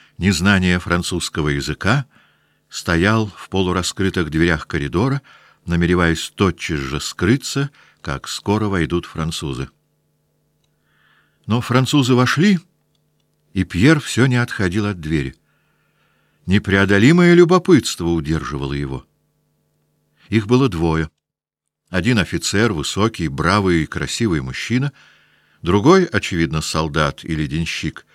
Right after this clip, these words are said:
приземистый, худой, загорелый человек с валившимися щеками и тупым выражением лица. Офицер, опираясь на палку и прихрамывая, шел впереди. Сделав несколько шагов,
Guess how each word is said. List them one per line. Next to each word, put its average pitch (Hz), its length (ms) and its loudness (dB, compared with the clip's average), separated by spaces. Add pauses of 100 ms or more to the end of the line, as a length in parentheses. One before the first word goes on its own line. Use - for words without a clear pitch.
(400)
приземистый, 107 640 0
худой, 90 400 -2
загорелый 87 540 0
человек 78 580 -2 (480)
с - 160 -10
валившимися 80 800 0
щеками 131 560 -2
и 107 60 -4
тупым 107 360 -4
выражением 87 560 -2
лица. 80 480 -8 (1300)
Офицер, 165 540 2
опираясь 110 500 0
на 85 140 0
палку 107 420 0
и 90 80 0
прихрамывая, 117 760 -2 (280)
шел 92 260 -2
впереди. 76 580 -6 (1000)
Сделав 82 480 -4
несколько 82 460 -4
шагов, 87 500 -2